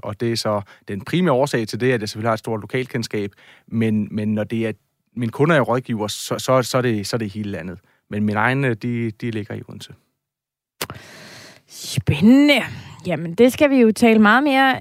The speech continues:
Speaker 2: øh, om i dag. Og det er primært, øh, lejligheder?
Speaker 1: Det er næsten kun lejligheder. Der er
Speaker 2: Ja.
Speaker 1: også noget erhverv og lidt, men, men næsten kun lejligheder og rækkehus, ja.
Speaker 2: Mm. Så kan jeg byde velkommen til min, øhm, anden gæst i dag,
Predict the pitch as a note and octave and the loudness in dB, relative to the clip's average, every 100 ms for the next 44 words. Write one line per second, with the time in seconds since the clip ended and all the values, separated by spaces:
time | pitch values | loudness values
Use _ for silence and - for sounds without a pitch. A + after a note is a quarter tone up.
0 | A3 G#3+ G#3 F3 - D3 B3+ C4 - _ | -2 -2 -2 -2 -4 -4 -2 -2 -4 _
1 | _ _ G3+ G#3 A#3 C4 B3+ B3+ A#3 G3+ | _ _ 0 2 4 2 4 4 4 2
2 | F#3+ F#3 F#3 F#3 G3 A3+ C#4 C#4+ C#4 C4+ | 2 2 2 2 2 2 4 4 2 -4
3 | _ - C3+ C3+ B2 A#2 A#2 C3+ C#3 B2+ | _ 0 2 4 4 2 2 0 -2 -2
4 | C3 A#2 A2+ C3 A2+ A#2 A#2 - A#2 G#2 | 0 2 2 2 2 2 0 0 -2 0
5 | A2 G#2+ G#2+ G2+ G2+ - G2+ F#2+ G2 A2 | -2 -2 -4 -4 -6 -8 -10 -10 -10 -6
6 | A#2+ B2+ - A2 G2 F#2+ G#2+ G2+ F#2+ F2 | -4 -4 -6 -8 -6 -6 -6 -6 -8 -10
7 | F#2 F2 - F#2 _ - D#3+ C4+ F4 _ | -14 -14 -16 -18 _ -16 -8 -8 -8 _
8 | _ _ _ _ - D4+ E4 D4+ A3+ F#3+ | _ _ _ _ -2 0 4 4 4 2
9 | G#3 G#3 A3 A#3 G3 F#3 F#3+ F3 E3+ E3+ | 0 0 0 -2 -2 -6 -4 -2 -4 -6
10 | D#3+ D3 C#3+ C#3+ - _ _ _ - F#3 | -6 -6 -10 -14 -20 _ _ _ -2 -2
11 | B3+ F4+ D#4+ C#4+ - C4 B3+ A3+ F#3 | -2 2 2 2 0 2 2 0 -6